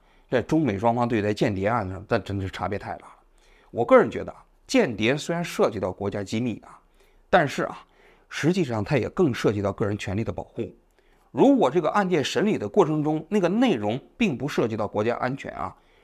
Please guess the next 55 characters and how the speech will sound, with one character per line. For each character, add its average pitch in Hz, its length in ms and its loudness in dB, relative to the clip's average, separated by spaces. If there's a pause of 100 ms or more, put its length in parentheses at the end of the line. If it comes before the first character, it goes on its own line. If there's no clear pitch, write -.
(140)
实 160 180 2
际 185 140 2
上 143 120 2
这 143 120 0
个 107 80 -2
审 - 200 -2
理 107 200 -2
完 123 160 0
全 131 100 -2
可 - 100 -4
以 92 60 -2
公 95 180 -8
开。 - 220 -12 (240)
所 190 160 2
以 214 40 4
我 95 180 0
觉 123 80 -4
得 110 100 -2
美 117 200 -4
方 135 220 2
啊， 104 160 -8 (300)
对 139 140 0
这 131 100 -4
些 139 100 0
间 139 240 2
谍 98 160 -2
的 104 220 -2 (240)
案 147 140 2
的 107 80 -2
审 110 200 -2
理 123 120 -2 (100)
过 113 140 -2
程 104 100 -2
中 104 160 -2
间 104 180 -2
就 113 80 -4
处 120 180 -4
理 101 60 -2
得 92 80 -6
非 110 140 -2
常 117 160 -6
好。 92 180 -16 (360)
它 302 100 2
也 269 140 4
涉 160 160 2
及 147 80 0
到 131 100 8
一 120 80 2
些 117 100 -2
国 104 140 -2
家 107 140 0
机 107 160 -4
密 113 120 -4
没 92 100 -8
有， - 60 -14